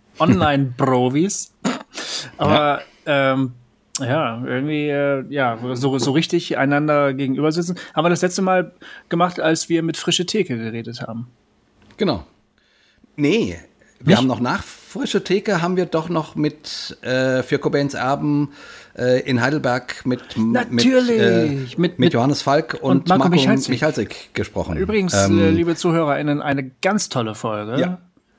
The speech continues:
Speaker 1: eine echt geile Folge.
Speaker 2: Ah, die haben wahrscheinlich auch sch-, äh, auch schon ziemlich viele, äh, Hossa Talk-HörerInnen, äh, gehört. Also die ist sehr gut, sehr gut gehört worden.
Speaker 1: Ja.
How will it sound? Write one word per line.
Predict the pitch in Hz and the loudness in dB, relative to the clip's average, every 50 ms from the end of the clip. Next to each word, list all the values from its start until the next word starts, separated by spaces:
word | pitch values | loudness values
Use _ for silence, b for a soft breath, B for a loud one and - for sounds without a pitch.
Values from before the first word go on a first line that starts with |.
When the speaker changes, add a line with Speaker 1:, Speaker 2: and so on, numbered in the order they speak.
| _ _ | _ _
Speaker 1:
eine | 120 107 113 117 - | -2 -2 -2 -2 -2
echt | 123 113 - - | -4 -4 -4 -4
geile | - 82 80 76 - | -6 -6 -6 -6 -8
Folge. | - - 180 | -2 -2 0
Speaker 2:
Ah, | 202 | 0
die | 233 233 | 2 0
haben | 220 240 254 247 240 220 190 180 | 2 2 2 2 2 0 0 0
wahrscheinlich | 196 208 - 233 233 220 208 220 | 0 0 2 0 0 0 0 0
auch | 202 185 175 | 0 0 -2
sch-, | - - - - _ | -4 -6 -8 -8 _
äh, | - 185 190 - 196 196 - - | -4 -4 -2 -2 -4 -4 -2 -2
auch | 190 185 - | -2 -2 0
schon | - 202 180 | 0 -2 -2
ziemlich | - 202 196 185 - | 0 0 0 0 0
viele, | - 196 180 180 180 175 170 170 151 151 156 156 156 | 0 0 0 2 2 2 2 0 0 0 0 0 0
äh, | |
Hossa | 156 170 170 175 160 | 0 0 0 0 -2
Talk-HörerInnen, | 156 151 139 135 139 135 127 127 127 127 123 127 123 120 120 | -2 -2 -2 -2 -2 0 0 0 -2 0 0 -2 -2 -2 -4
äh, | 120 120 123 123 117 | -4 -4 -4 -4 -2
gehört. | 127 139 147 170 151 - - | -2 0 2 2 0 0 -2
Also | - 139 131 127 131 | -2 -2 -2 -2 -2
die | 135 147 147 151 | -2 -2 -2 -2
ist | 151 147 139 - - - - - - - 175 | -2 -4 -6 -8 -10 -12 -14 -18 -20 -18 -14
sehr | 127 131 165 165 160 156 | -4 0 2 2 4 2
gut, | 135 139 135 123 - - - - _ _ _ | 2 0 0 -2 -4 -8 -14 -18 _ _ _
sehr | - 143 135 | -2 0 0
gut | 127 123 120 120 | 0 0 -2 -2
gehört | 117 117 113 - | -6 -6 -6 -6
worden. | 117 113 110 123 | -10 -10 -8 -10
Speaker 1:
Ja. | 110 101 | -10 -12